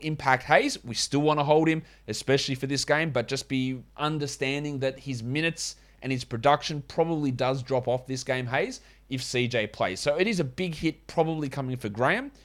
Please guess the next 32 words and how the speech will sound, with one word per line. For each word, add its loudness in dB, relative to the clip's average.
for 0
Hayes, 4
for -6
Marshall, 2
and -2
for -2
Alvarado. 2
Some -8
guys 4
that -4
are -4
gonna 0
take -2
some -8
hits -4
if -2
C 0
J 2
does, 0
in -8
fact, -2
come -4
back 2
and -2
play. 0
We're 2
gonna 6
be 4
back 8
in 0
a -2
sec 2